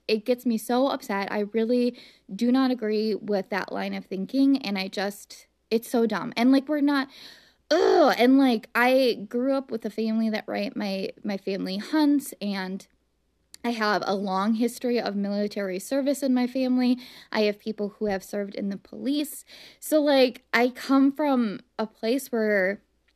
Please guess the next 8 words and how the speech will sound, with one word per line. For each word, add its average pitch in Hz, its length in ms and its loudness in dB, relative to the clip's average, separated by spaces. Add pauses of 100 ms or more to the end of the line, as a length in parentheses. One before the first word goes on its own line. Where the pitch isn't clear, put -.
(280)
guns 226 440 2
and 196 200 -6
policing 214 580 0
and 202 120 -4
everything 208 480 -4
is 190 440 -4
normalized, 208 920 0 (420)
and 269 380 2